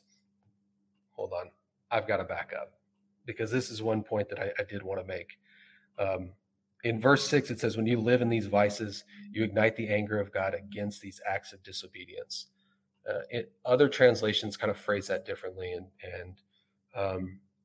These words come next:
I like the way the Passion says this, "against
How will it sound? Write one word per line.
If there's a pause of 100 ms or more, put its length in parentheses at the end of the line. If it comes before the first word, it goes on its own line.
(2000)
I
like
the
way
the
Passion
says
this,
"against